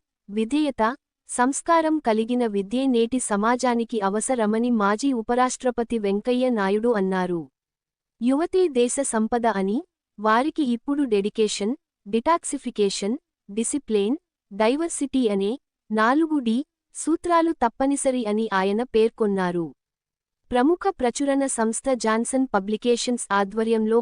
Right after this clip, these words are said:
బంజారాహిల్స్‌లోని డాక్టర్ ఎం సి ఆర్ హెచ్ ఆర్ డి ఇన్‌స్టిట్యూట్‌లో టాలెంటోత్సవ్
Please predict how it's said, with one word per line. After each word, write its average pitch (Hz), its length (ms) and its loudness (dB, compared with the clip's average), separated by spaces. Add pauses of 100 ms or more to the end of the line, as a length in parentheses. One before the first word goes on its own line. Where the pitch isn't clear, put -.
బంజారాహిల్స్‌లోని 226 1000 0 (100)
డాక్టర్ 202 380 0 (100)
ఎం 170 100 -2 (520)
సి 302 240 2 (520)
ఆర్ 247 260 2 (340)
హెచ్ 285 320 -2 (460)
ఆర్ 240 300 2 (340)
డి 285 100 4 (140)
ఇన్‌స్టిట్యూట్‌లో 262 720 -2 (420)
టాలెంటోత్సవ్ 311 800 0